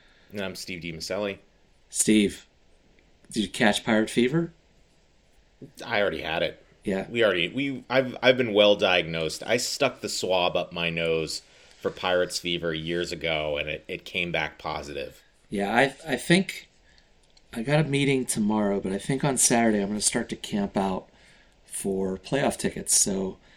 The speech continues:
Speaker 2: um, you want,
Speaker 1: Okay.
Speaker 2: you want me to get you one? You,
Speaker 1: Yeah, I mean,
Speaker 2: did
Speaker 1: I'm,
Speaker 2: you
Speaker 1: I, it's, it's very plausible that we'll be back in town by then. So, uh,
Speaker 2: Okay.
Speaker 1: yeah, I mean, or, or at least we'll be on the East Coast somewhere, so it'll be easier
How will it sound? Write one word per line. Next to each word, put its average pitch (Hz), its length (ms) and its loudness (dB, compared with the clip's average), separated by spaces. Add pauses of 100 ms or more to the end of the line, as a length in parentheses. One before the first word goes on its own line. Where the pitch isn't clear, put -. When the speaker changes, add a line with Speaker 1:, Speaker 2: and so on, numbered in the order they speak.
(380)
Speaker 2:
um, 95 400 -2
you 104 100 2
want, 101 140 2
Speaker 1:
Okay. 85 80 -8
Speaker 2:
you 120 80 2
want 104 120 2
me 101 60 0
to 98 60 -2
get 117 140 2
you 131 120 0
one? 151 380 0 (640)
You, 113 120 -6
Speaker 1:
Yeah, 302 160 4
I 190 120 6
mean, 170 180 4
Speaker 2:
did 165 120 4
Speaker 1:
I'm, 123 80 6
Speaker 2:
you 110 60 10
Speaker 1:
I, 127 160 2
it's, 127 360 -2
it's 123 160 -6
very 127 300 4
plausible 110 500 2
that 92 80 0
we'll 92 180 -2
be 90 120 -8
back 85 280 0
in 80 120 -6
town 82 260 -8
by 80 160 -4
then. 78 360 -10
So, 90 440 2
uh, 90 220 0
Speaker 2:
Okay. - 160 4
Speaker 1:
yeah, 107 100 6
I 87 100 -2
mean, 90 340 -6
or, 104 220 0
or 113 160 2
at 95 60 -2
least 143 180 -4
we'll 170 120 4
be 196 160 6
on 185 60 6
the 117 200 0
East 123 160 0
Coast 117 240 0
somewhere, 85 400 -10
so 95 160 -8
it'll 95 140 -2
be 95 120 -8
easier 90 580 -2